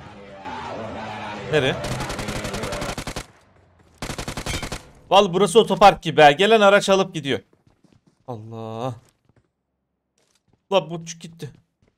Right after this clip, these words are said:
Kesin botçuk ya. Rakip çalmadan çalmam lazım. Aha. Direkt öldü. Adam.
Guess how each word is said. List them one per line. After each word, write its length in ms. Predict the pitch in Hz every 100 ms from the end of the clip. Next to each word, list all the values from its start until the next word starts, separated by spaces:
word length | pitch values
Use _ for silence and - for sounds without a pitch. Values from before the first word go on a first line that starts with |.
| _ _ _
Kesin 260 | - 165 208
botçuk 340 | 143 - -
ya. 200 | 135 135 160 - -
Rakip 220 | 135 160
çalmadan 500 | - 156 151 139 160 165 - _ _ _ _
çalmam 360 | 135 131 127
lazım. 260 | 120 123 - -
Aha. 360 | 113 131 139 - - - - - - _ _ 156
Direkt 300 | 120 113 131
öldü. 280 | 107 101
Adam. 640 | 107 127 127 208 147 101